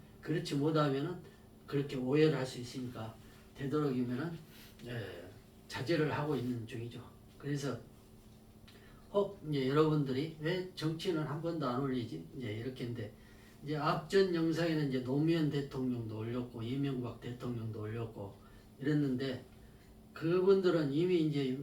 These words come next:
은퇴를 하시고 한 분은 돌아가셨고 한 분은 이제 아주 노익장으로 계시죠. 그렇기 때문에 그렇게 이제 또 적당한 선에서 제가 이제 해석을 해서 사진을 올렸는데 이제 박근혜 대통령 또는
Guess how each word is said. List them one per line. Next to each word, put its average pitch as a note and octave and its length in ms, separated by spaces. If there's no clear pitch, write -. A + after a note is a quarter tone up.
은퇴를 E3 460
하시고 C#3 380
한 E3+ 180
분은 E3 220
돌아가셨고 B2+ 520
한 D3+ 180
분은 C#3+ 280
이제 G#2+ 240
아주 B2 360
노익장으로 D3 640
계시죠. - 520
그렇기 D3+ 280
때문에 D3 640
그렇게 D#3+ 380
이제 C3+ 320
또 C#3+ 960
적당한 D3 680
선에서 D3 540
제가 A#2 280
이제 A2 140
해석을 B2+ 540
해서 B2+ 240
사진을 C3+ 340
올렸는데 A2+ 600
이제 C#3+ 180
박근혜 E3 500
대통령 C#3+ 680
또는 C3+ 380